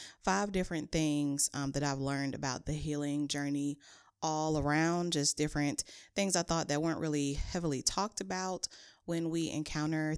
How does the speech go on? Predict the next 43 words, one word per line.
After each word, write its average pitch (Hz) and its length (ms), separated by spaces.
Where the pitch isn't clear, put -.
the, 139 300
the 143 60
healing 147 320
journey. 143 460
And 151 180
I 170 100
had 175 140
mentioned 233 600
that 185 260
I 180 40
wanted 180 420
to 160 320
put 165 160
my 170 140
own 156 240
personal 151 560
spin 147 340
on 143 160
it 139 240
and 143 320
share 170 320
some 151 260
takeaways 143 840
that 131 420
I've 151 240
had 143 300
in 131 180
my 131 120
own 180 420
journey 143 460
through 139 220
healing, 135 640
um, 135 160
things 143 300
that 131 200
the - 120
Lord 175 340
has 165 160
worked 156 260
on 147 80
me, 151 140
things 143 240
that - 100